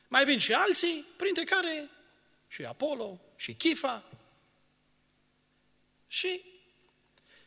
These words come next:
de vârfuri întotdeauna este tendința să ne alipim.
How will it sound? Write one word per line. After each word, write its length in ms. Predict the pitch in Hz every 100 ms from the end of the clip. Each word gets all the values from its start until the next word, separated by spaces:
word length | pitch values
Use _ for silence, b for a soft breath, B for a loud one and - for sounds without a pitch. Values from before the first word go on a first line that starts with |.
| b b _ _ _ -
de 180 | 175
vârfuri 480 | 214 202 330 - 285
întotdeauna 840 | 277 339 339 330 381 370 233 127 - - _ _ -
este 280 | 233 -
tendința 460 | 254 247 220 254 233
să 140 | 190
ne 80 | 214
alipim. 400 | 190 185 185 147